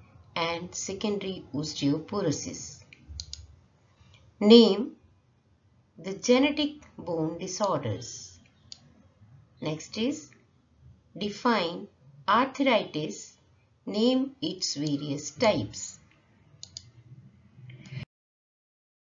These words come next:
Second cat-, category of questions are short answer type questions which you have to answer in a single paragraph.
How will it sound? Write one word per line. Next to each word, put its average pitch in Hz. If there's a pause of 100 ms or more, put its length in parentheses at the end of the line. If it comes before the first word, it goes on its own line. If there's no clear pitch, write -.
(640)
Second 294
cat-, 269
category 233
of 208
questions 202
are 180
short 220
answer 165
type 156
questions 226 (420)
which 208
you 262
have 233
to 202
answer 185
in 156 (240)
a 160
single 208
paragraph. 123